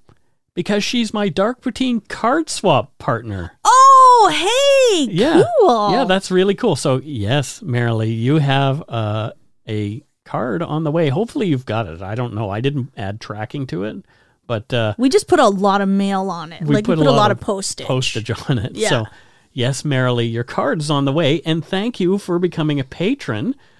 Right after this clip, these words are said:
Speaker 1: What does Marilee Owens do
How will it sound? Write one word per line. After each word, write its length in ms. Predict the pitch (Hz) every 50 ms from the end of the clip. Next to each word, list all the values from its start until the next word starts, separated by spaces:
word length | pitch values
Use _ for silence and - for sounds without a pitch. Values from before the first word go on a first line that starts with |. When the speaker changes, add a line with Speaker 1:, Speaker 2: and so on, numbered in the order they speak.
| _ _ _ _
Speaker 1:
What 240 | - 160 226 339 -
does 180 | - 480 440 311
Marilee 840 | 180 156 139 127 120 127 143 175 202 196 156 107 98 117 170 226 - _ _ _ _ _ _ _ _ _ _
Owens 540 | - 113 101 90 92 143 220 240 - - - _ _ _ 127 120 113
do 480 | - 156 175 147 110 127 160 233 254